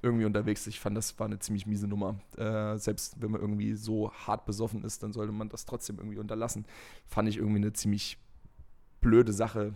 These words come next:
was mir am Ende auch gesagt hat, äh, wo ich dann gesagt hab, das hat's mir so ein bisschen versaut. Aber, ähm, wer es uns nicht versaut hat, ist, äh, die Eintracht. An der hat's nicht gelegen.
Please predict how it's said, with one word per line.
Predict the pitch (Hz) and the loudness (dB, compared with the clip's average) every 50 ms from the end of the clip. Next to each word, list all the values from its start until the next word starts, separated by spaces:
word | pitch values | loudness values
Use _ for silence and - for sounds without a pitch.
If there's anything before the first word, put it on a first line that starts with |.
| - - | -8 -8
was | - 113 113 | -8 -6 -6
mir | - 110 | -4 -6
am | 107 104 | -6 -4
Ende | - 107 107 104 110 110 107 - - - - - - - - - - - | -4 -2 0 0 0 -2 -2 -6 -14 -16 -16 -18 -18 -16 -18 -18 -8 0
auch | - 117 123 - | 4 4 4 6
gesagt | - 113 104 113 110 107 - - | 4 0 2 2 2 2 4 4
hat, | 120 110 101 - - - | 6 4 4 2 -4 -4
äh, | 120 104 110 110 107 110 107 107 101 101 | -2 0 2 2 4 4 4 2 2 0
wo | 104 | -2
ich | 104 - | -2 0
dann | - 107 | 0 0
gesagt | 107 101 107 107 - - | 0 0 0 -2 -2 -2
hab, | 113 101 - | -4 -4 -4
das | 101 101 - - - - | -6 -6 -6 -8 -6 -8
hat's | 113 - - - | -8 -8 -4 -4
mir | 104 104 | -4 -4
so | 101 | -4
ein | 101 | -4
bisschen | 104 110 95 104 | -4 -4 -4 -4
versaut. | 92 - 95 101 98 104 - - - - - - | -4 -6 -6 -4 -2 -2 -2 -4 -8 -14 -10 0
Aber, | - 110 147 180 165 143 131 143 156 165 147 135 - - - - - - | 6 12 12 12 12 12 12 12 10 8 4 -6 -10 -14 -18 -18 -10 -4
ähm, | 120 113 110 110 110 113 113 113 113 107 - - - - - | 0 2 2 4 4 4 2 2 0 -2 -4 -8 -12 -2 4
wer | 117 | 4
es | 127 123 | 4 4
uns | 156 131 104 | 4 0 2
nicht | 156 180 - | 2 0 0
versaut | - 196 156 127 120 117 117 - | 0 -2 0 2 4 4 4 4
hat, | 147 151 - - | 4 2 2 -4
ist, | - - 131 - - - - - - | -8 -6 -6 -4 -6 -8 -6 -2 2
äh, | 123 123 123 123 | 4 6 6 4
die | 113 110 113 120 | 4 4 4 6
Eintracht. | - 143 170 196 - 123 123 104 - | 6 6 6 6 4 4 4 4 0
An | 117 117 110 | 0 0 4
der | 113 120 123 | 6 8 8
hat's | 147 143 - | 8 6 4
nicht | 196 196 - | 0 0 0
gelegen. | - 143 120 123 135 151 196 254 | 0 2 4 6 6 4 4 0